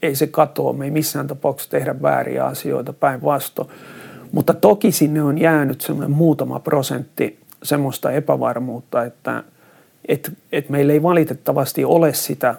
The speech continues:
kokemusta. Et jos me palataan taas sinne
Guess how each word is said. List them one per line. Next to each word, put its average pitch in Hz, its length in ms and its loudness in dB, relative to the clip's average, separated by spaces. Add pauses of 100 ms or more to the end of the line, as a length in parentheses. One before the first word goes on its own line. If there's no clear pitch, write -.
(500)
kokemusta. 127 760 -2 (680)
Et - 160 -4
jos - 160 -4
me 151 120 -2
palataan 143 460 2
taas 143 340 0
sinne 135 360 -4